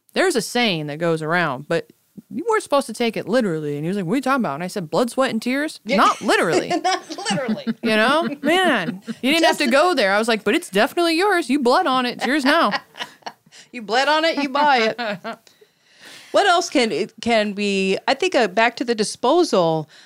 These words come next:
Speaker 2: that's something that can sometimes feel like it's broken, but it's really not.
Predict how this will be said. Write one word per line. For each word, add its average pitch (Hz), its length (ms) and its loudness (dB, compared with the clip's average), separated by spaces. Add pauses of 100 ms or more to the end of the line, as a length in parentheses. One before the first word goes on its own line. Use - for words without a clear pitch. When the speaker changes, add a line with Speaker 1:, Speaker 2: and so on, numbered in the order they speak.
(120)
Speaker 2:
that's 294 220 0
something 277 300 0
that 190 120 -2
can 196 140 -6
sometimes 196 720 -4
feel 220 360 -2
like 208 200 -2
it's 180 140 -8
broken, 202 480 0
but 220 120 2
it's 196 220 -6
really 202 300 -4
not. 175 720 -4